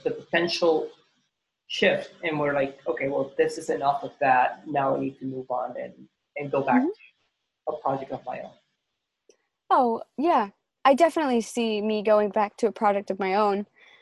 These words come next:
Speaker 2: Like, I'm just someone who, I love coming up with ideas. It's like, I'm always like, it, I could be in the middle of something so awesome, and I'll be like, "Oh my God, well, that's a good idea too." And I'll just, like, store it somewhere back there in my mind. Um, I don't foresee myself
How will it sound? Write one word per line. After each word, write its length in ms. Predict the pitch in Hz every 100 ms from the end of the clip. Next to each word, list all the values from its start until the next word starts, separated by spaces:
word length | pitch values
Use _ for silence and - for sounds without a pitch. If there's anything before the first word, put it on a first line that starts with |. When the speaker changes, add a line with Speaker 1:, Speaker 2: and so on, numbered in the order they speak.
| _ _
Speaker 2:
Like, 240 | 202 - - _ - - -
I'm 100 | 269
just 160 | 269 -
someone 260 | 302 320
who, 140 | 320 240 _ _
I 80 | 233
love 400 | 247 240 247 254
coming 280 | - 254 233
up 140 | 208
with 140 | 226
ideas. 680 | 214 190 190 185 214 254 - _ _ _ _ _ _ _ _ _ _
It's 80 |
like, 120 | 254 233
I'm 120 | 240
always 300 | 254 247 226
like, 280 | 226 208 - -
it, 120 | 254
I 140 | 277 294
could 140 | 320
be 140 | 285
in 80 | 285
the 60 | 262
middle 180 | 254 247
of 140 | 233
something 340 | 240 226 214 208
so 260 | - 233
awesome, 380 | 208 214 220 214
and 80 | 202
I'll 60 |
be 60 | 202
like, 160 | 208 -
"Oh 60 | 240
my 100 | 294
God, 160 | 262
well, 100 | 208
that's 180 | 233 262
a 60 | 254
good 120 | 262
idea 300 | 247 247 233
too." 260 | - 269
And 100 | 214
I'll 60 | 202
just, 140 | 202
like, 120 | 226 208
store 340 | - 220 185
it 140 | 185 -
somewhere 440 | - 240 214 202 202
back 260 | 196 180 -
there 200 | 196 175
in 80 | 190
my 120 | 196
mind. 400 | 190 190 185 196 _ _ _ _ 220
Um, 320 | 208 202 202 -
I 100 | 247
don't 260 | 285 285
foresee 280 | - 262 254
myself 360 | 240 226 226